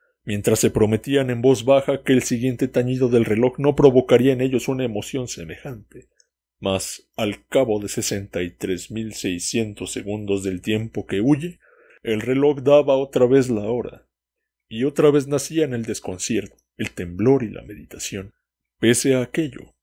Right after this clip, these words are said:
la fiesta era alegre y magnífica. El príncipe tenía gustos singulares.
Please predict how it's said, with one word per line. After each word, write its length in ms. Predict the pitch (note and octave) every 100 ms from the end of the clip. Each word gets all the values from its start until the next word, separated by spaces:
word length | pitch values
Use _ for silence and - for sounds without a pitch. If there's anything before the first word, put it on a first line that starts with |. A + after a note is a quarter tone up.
| _ _
la 200 | A2+ A2
fiesta 440 | - G3 F#3+ -
era 200 | D3 C#3+
alegre 400 | B2 A#2 C3 G2
y 60 | D#2+
magnífica. 680 | D#2 F#2 E2+ - - - _ _ _ _ _ _ _ -
El 140 | G#2
príncipe 420 | - D#3 E3+ E3
tenía 360 | C#3 D3 D#3 D3+
gustos 360 | C3 C#3+ C#3
singulares. 800 | - C3+ A#2 B2 D3+ - - -